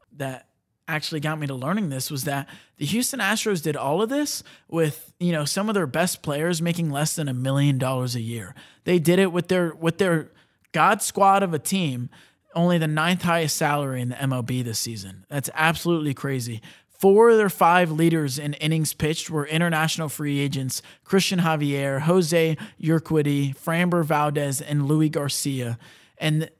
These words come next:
those four pitchers, all dominant in the playoffs, right? They combined for a total of a hundred forty thousand dollars in signing bonuses in total.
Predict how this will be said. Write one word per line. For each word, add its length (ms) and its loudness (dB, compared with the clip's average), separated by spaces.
those 300 6
four 240 4
pitchers, 540 0
all 240 6
dominant 420 -2
in 60 -8
the 80 -4
playoffs, 500 -6
right? 280 -2
They 100 2
combined 520 0
for 140 0
a 40 2
total 380 0
of 60 -8
a 20 -10
hundred 500 -2
forty 360 0
thousand 640 0
dollars 420 -2
in 120 -6
signing 400 -8
bonuses 500 -10
in 100 -14
total. 380 -14